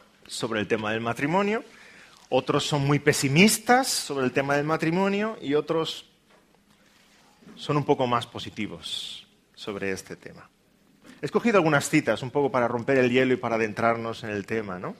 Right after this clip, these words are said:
Algunas un poco negativas. Dice un proverbio escocés, "No te cases por dinero.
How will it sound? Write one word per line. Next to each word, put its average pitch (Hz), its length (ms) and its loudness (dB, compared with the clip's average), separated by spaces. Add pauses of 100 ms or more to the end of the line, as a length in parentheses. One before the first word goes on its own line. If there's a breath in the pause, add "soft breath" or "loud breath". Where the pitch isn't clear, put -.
(760 loud breath)
Algunas 185 380 4
un 190 80 0
poco 190 220 6
negativas. 147 840 6
Dice 156 220 0
un 160 60 -2
proverbio 151 400 2
escocés, 135 720 0
"No 151 180 0
te 180 80 4
cases 175 340 4
por 156 180 4
dinero. 143 540 4